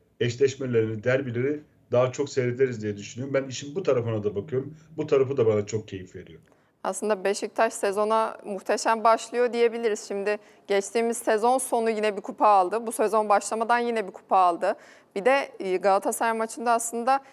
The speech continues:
Speaker 2: ilk on yedinci saniyede yanlış hatırlamıyorsam ya on yedi ya yirmi arasında Immobile golü atarak aslında daha ilk dakikadan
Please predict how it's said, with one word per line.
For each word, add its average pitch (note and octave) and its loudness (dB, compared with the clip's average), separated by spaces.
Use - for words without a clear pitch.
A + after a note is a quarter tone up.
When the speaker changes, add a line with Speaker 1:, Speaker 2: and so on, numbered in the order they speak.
Speaker 2:
ilk - -4
on A3+ 4
yedinci A3+ 2
saniyede F#3+ 0
yanlış F3+ 0
hatırlamıyorsam F#3+ -4
ya B3+ 0
on A#3 -4
yedi A3 -4
ya A#3+ 2
yirmi A3 -2
arasında A3+ 0
Immobile G#3+ 0
golü G#3 4
atarak E4+ 2
aslında A3 2
daha B3 6
ilk C4 -6
dakikadan B3 2